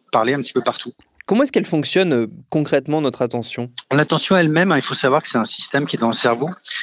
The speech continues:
Speaker 1: euh, est un système de sélection de l'information. C'est-à-dire que là, euh, là, je suis en train de marcher dans la rue, il y a énormément d'informations,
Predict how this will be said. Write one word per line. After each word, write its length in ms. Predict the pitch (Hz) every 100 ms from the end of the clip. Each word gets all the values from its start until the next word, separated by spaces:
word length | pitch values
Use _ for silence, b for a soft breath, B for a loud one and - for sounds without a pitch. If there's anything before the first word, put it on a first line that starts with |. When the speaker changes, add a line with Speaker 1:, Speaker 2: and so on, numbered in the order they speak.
| B -
Speaker 1:
euh, 140 | 87
est 180 | 107 -
un 340 | 107 98 101
système 360 | 104 143 - 151
de 40 |
sélection 380 | 127 143 135 -
de 60 | 135
l'information. 500 | 120 123 120 - - _ _ B B B _
C'est-à-dire 180 | 110 -
que 120 | -
là, 240 | 104 107 127
euh, 160 | 98
là, 120 | 98
je 60 | 110
suis 80 | 117
en 60 |
train 120 | 104 113
de 60 |
marcher 220 | 113 -
dans 100 | 120
la 120 | 113 110
rue, 120 | 147
il 60 |
y 60 | 131
a 60 | 98
énormément 600 | 117 123 127 143 135 127
d'informations, 640 | 117 120 110 113 -